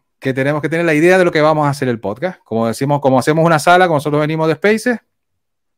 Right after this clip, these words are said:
¿qué pensamos cuando venimos a una sala? ¿Qué tema vamos a hablar, no? ¿O qué vamos a hacer? Pues en un podcast también.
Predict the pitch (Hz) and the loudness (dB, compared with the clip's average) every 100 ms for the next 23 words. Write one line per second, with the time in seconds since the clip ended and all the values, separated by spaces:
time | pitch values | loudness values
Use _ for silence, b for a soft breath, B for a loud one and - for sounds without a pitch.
0 | _ _ 135 139 131 131 117 120 135 143 | _ _ -2 0 0 0 0 -2 -2 0
1 | 151 147 185 185 - 160 156 151 143 135 | 0 2 0 0 -2 -2 0 0 0 0
2 | 120 104 98 98 147 240 - 101 98 104 | -2 -4 -4 -8 -10 -12 -10 -10 -8 -10
3 | 107 101 90 85 - - 85 - _ - | -10 -10 -12 -16 -20 -20 -18 -20 _ -18
4 | 90 92 95 98 98 107 117 - 117 117 | -18 -14 -10 -8 -2 -2 -2 -2 0 0
5 | 98 | -2